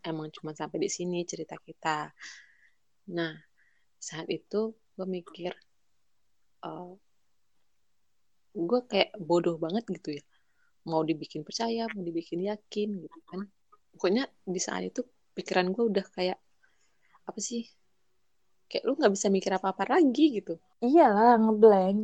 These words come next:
Speaker 2: Maksudnya,
Speaker 1: Blank.
Speaker 2: ya pasti. Di saat, maksudnya dia kemarin-kemarin kena-, kemana aja, udah banyak pertanyaan di kepala gua dan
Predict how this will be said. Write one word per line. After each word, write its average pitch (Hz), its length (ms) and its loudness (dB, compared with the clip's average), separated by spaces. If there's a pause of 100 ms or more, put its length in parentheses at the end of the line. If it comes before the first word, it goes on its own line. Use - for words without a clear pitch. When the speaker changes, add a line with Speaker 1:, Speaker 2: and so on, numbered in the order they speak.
Speaker 2:
Maksudnya, 208 440 2
Speaker 1:
Blank. 208 180 -4 (220)
Speaker 2:
ya 214 160 10
pasti. 247 480 4 (240)
Di 240 160 -6
saat, 233 260 4 (220)
maksudnya 262 640 -6
dia 226 1040 6
kemarin-kemarin 240 800 -2
kena-, 262 400 -6
kemana 233 320 -4 (160)
aja, 254 160 4
udah 240 180 6
banyak 233 300 2
pertanyaan 233 560 0
di 269 80 -4
kepala 233 400 4
gua 214 400 6
dan 220 240 -2